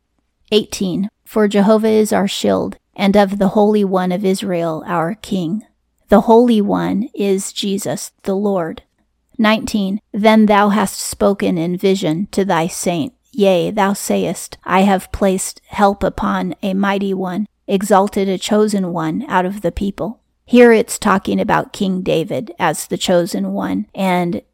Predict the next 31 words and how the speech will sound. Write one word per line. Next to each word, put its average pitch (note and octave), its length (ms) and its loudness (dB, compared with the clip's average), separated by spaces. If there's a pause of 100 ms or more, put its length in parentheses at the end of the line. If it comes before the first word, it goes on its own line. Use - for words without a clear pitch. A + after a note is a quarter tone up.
the G3 180 2
Lord G3 400 2
has G3 240 -4
placed - 440 -2
his F3+ 180 -4
hand G3+ 440 -2
on F3+ 240 -6
David D#3+ 520 -4 (160)
to G#3 100 2
make F#3+ 300 2
him F#3+ 280 -4
mighty. F#3 520 -6 (240)
And F#3 220 0
Ethan G3 720 0 (100)
is F#3+ 240 2
reminding G3+ 760 2
the D#3 100 -2
Lord D#3+ 440 -8 (160)
that A3+ 260 0
he F#3+ 300 -2
has F3 280 -2
made F3+ 340 -2
David F3+ 400 -2
mighty. E3+ 500 -8 (600)
Twenty, G3+ 520 0
"I G3+ 160 2
have G#3 220 2
found G3 400 2
David G3 400 0
my F3+ 180 -2
servant, G3+ 560 -4